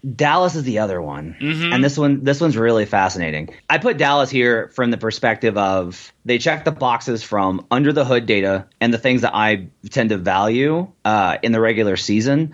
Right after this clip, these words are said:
Speaker 1: What's interesting about that is, like, they're not doing the thing that I value the most, which is beating bad teams.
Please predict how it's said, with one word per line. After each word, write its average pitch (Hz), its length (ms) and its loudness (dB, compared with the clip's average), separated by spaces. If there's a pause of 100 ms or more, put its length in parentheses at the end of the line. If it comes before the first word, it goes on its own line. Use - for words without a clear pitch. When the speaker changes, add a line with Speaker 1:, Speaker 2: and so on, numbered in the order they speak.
(140)
Speaker 1:
What's 151 180 -2
interesting 160 220 2
about 131 140 2
that 120 160 4
is, 104 100 -2
like, 101 260 -2
they're 104 340 0
not 117 360 0
doing 101 200 0
the 98 80 -4
thing 98 240 -4
that 95 100 -2
I 95 80 0
value 92 260 0
the 87 80 -4
most, 98 260 2
which 90 120 -4
is 90 80 -6
beating 87 300 -2
bad 80 260 0
teams. 78 520 -4